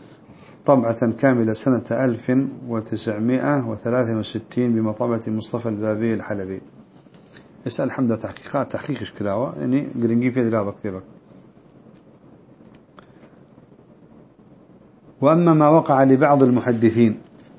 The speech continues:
من ذلك فمنه ما يكاد اللبيب يضحك منه، يعني غلطي وارو أداة ك-، كسي زور عاقل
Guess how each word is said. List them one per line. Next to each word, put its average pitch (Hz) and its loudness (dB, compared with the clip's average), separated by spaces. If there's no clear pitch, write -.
من 127 2
ذلك 139 6
فمنه 147 4
ما 131 6
يكاد 139 2
اللبيب 131 4
يضحك 135 2
منه، 120 2
يعني 143 -2
غلطي 143 4
وارو 139 6
أداة 131 4
ك-، 131 2
كسي 123 -2
زور 110 2
عاقل 113 0